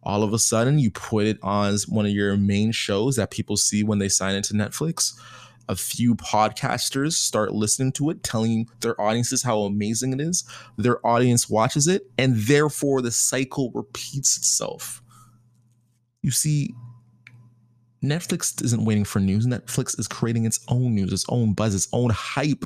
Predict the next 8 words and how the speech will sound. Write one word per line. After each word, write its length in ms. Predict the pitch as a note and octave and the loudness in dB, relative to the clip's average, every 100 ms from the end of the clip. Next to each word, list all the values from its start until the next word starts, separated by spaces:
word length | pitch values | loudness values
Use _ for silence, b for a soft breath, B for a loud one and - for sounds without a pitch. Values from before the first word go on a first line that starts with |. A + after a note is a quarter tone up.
| - | -2
around 360 | G#2+ A2+ A#2+ | 0 0 0
its 100 | G#2 | -2
shows, 520 | - - C3+ A#2 G#2 - B B B C#3+ | -4 0 0 2 0 -4 B B B 2
and 140 | C#3+ - | 2 2
it's 140 | C#3+ | -2
convincing 1040 | - - C3+ G#2+ G2+ D3+ G#3+ A#3 - F#3+ D3+ | 0 4 4 4 2 4 4 4 2 2 0
its 140 | - | 0
customers. 680 | - C#3 - - G#2 - - | -2 0 0 0 0 0 -4